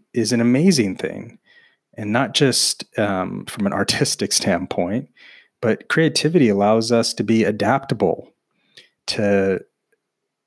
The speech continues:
um, think outside of the box and have an open mind. Don't be afraid to be spontaneous. Opportunities come and go in life.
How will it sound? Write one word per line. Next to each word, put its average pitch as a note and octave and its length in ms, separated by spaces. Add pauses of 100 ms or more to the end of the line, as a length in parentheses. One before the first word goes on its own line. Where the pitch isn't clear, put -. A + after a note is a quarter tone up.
(540)
um, G2+ 440
think B2+ 300
outside B2 340
of A#2 60
the A2+ 60
box A2 440
and G#2 100
have G#2+ 140
an G#2 60
open A2 260
mind. G2+ 400 (2250)
Don't B2 260
be C#3+ 120
afraid A2 420
to A#2 60
be G2+ 360
spontaneous. A2+ 1160 (720)
Opportunities C3+ 880
come G#2+ 240
and G2+ 120
go B2+ 240
in F#2 120
life. F2 460